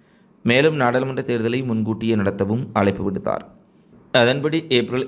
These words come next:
இருபத்தி எட்டாம் தேதி நேற்றைய தினம் கனடாவில் நாடாளுமன்ற தேர்தல் நடைபெற்றது. இதையடுத்து லிபரல் கட்சி சார்பில் பிரதமர் வேட்பாளராக மார்க் கார்னி போட்டியிட்டார். கன்சர்வேட்டிவ் கட்சி சார்பில் பெர்ரி பொய்லிங்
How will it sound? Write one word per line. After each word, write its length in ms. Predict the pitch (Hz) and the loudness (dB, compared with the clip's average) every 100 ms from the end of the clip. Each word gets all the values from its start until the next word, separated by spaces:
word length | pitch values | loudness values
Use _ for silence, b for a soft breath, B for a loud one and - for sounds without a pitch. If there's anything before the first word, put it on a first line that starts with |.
| 120 | 0
இருபத்தி 280 | 107 110 113 | 0 -2 -4
எட்டாம் 280 | 110 110 107 | 0 2 2
தேதி 260 | 104 110 131 - | 0 -2 -2 2
நேற்றைய 300 | 107 101 104 107 | 2 4 2 0
தினம் 220 | 104 127 - | -2 -2 0
கனடாவில் 440 | 107 107 107 113 110 | 2 4 2 0 0
நாடாளுமன்ற 460 | 101 107 107 107 98 101 | 2 2 2 0 0 0
தேர்தல் 300 | 98 113 123 107 | 0 -2 -4 -2
நடைபெற்றது. 480 | 98 92 - - 60 - - b b b b b _ 117 | -2 -2 -6 -8 -8 -12 -20 b b b b b _ 4
இதையடுத்து 340 | 113 110 110 113 | 4 4 2 -2
லிபரல் 300 | 107 107 104 | 0 -2 -4
கட்சி 180 | 104 107 - | -6 -8 -6
சார்பில் 360 | 98 95 110 123 | -6 -4 -8 -4
பிரதமர் 360 | 107 104 104 101 | -2 2 2 2
வேட்பாளராக 720 | 98 95 101 98 95 95 90 113 B B B _ - | 2 2 2 2 0 0 -6 -6 B B B _ 2
மார்க் 280 | 113 110 - - | 2 2 -8 2
கார்னி 300 | 107 98 110 110 | 2 4 0 -2
போட்டியிட்டார். 540 | 92 90 92 - - - _ _ b b b _ - | -4 -4 -6 -6 -8 -10 _ _ b b b _ 2
கன்சர்வேட்டிவ் 720 | 117 120 143 143 143 143 135 | 2 2 0 2 2 2 0
கட்சி 220 | 113 107 - | -2 -2 0
சார்பில் 340 | 113 107 139 - | 0 2 -4 2
பெர்ரி 260 | 120 110 113 | 2 2 2
பொய்லிங் 380 | 110 107 113 | 4 4 4